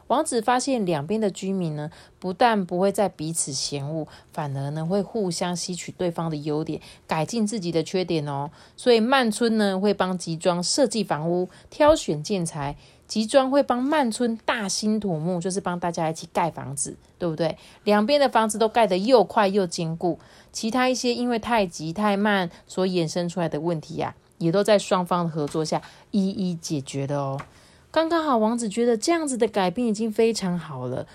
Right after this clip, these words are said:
所以他决定把要不要废除的决定权呢，交给两边的居民共同决定。因为对他而言呢，吉庄跟慢村要不要废除啊，已经一点都不重要了。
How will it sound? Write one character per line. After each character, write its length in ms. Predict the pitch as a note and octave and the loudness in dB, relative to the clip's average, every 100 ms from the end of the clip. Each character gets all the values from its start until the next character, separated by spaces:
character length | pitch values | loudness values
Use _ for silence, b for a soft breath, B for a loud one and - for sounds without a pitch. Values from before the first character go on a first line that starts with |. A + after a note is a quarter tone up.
| b b | b b
所 300 | - F3+ F#3 | -2 0 2
以 120 | D#3+ | 0
他 160 | F#3+ | -4
决 160 | F#3 E3+ | -2 0
定 160 | F#3 F3+ | 0 -2
把 220 | C#3 - - | -4 -10 2
要 220 | F4 F4+ | 4 6
不 100 | C#4+ | 6
要 180 | D4 C#4+ | 6 6
废 240 | D#4+ D4 | 6 4
除 200 | G#3+ G#3 | 4 4
的 120 | G3+ | 4
决 220 | F#3+ G3 | 4 2
定 220 | F#3+ A#3+ G3+ | 2 2 0
权 240 | F#3 E3 | 2 0
呢， 200 | E3 D#3+ - | 0 -2 0
交 140 | F3+ | 0
给 160 | F3 E3 | 2 2
两 260 | E3 C#3 | 0 0
边 160 | D#3+ A3+ | 0 2
的 80 | G#3+ | 2
居 180 | - | 0
民 240 | G3 F3 E3 | 0 0 0
共 240 | A#3+ G#3 | 0 0
同 220 | E3+ D#3 | 0 -4
决 160 | D#3 D3+ | -2 -2
定。 180 | F#3+ F3 b b b - | 0 -4 b b b -2
因 160 | B3 | 4
为 100 | C4+ | 4
对 140 | B3 A#3 | 4 2
他 200 | A3 A3 | 2 2
而 140 | F3+ | 2
言 220 | F3+ F3 | 2 0
呢， 180 | D#3+ D#3+ B B | 0 -4 B B
吉 220 | - E3+ | -8 -4
庄 300 | F#3+ G#3 G#3+ | 2 2 2
跟 120 | G#3 | 0
慢 300 | G#3+ A3 F#3 | 2 0 -2
村 300 | - F#3+ F#3+ _ - | -2 -2 -2 _ -4
要 160 | G3 | -2
不 120 | F3 D#3+ | 0 2
要 140 | E3 | 0
废 240 | E3 F3 | 0 -2
除 220 | D#3+ - C3+ | -2 -6 -8
啊， 180 | C3 - b b | -8 -12 b b
已 80 | F3 | -8
经 180 | C#3 F#3+ - | -6 -10 -6
一 200 | A#3 D#3 | -4 -2
点 180 | D3 C#3 | -4 -4
都 140 | D3+ | -6
不 120 | D3+ | -6
重 240 | C#3 D3 D3+ | -6 -6 -6
要 220 | C#3 A2 | -8 -8
了。 220 | F#2+ - | -12 -16